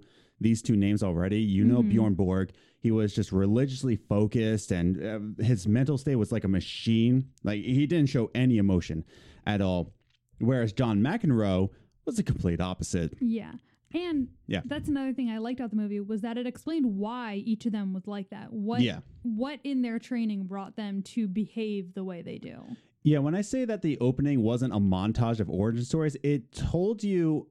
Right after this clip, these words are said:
Speaker 1: about their origins at the right time.
Speaker 2: Yeah.
Speaker 1: It told you about their origins at the right moment in the story.
Speaker 2: Yeah.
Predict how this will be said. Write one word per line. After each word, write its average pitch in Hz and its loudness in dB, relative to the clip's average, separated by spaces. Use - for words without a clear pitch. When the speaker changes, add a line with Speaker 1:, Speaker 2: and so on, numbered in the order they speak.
Speaker 1:
about 131 0
their 135 0
origins 87 2
at 117 0
the 117 2
right 98 2
time. 80 -2
Speaker 2:
Yeah. 240 -2
Speaker 1:
It 131 2
told 190 2
you 208 0
about 180 -2
their 143 0
origins 110 0
at 120 2
the 120 0
right 123 0
moment 107 4
in 92 6
the 92 4
story. 87 -2
Speaker 2:
Yeah. 233 -2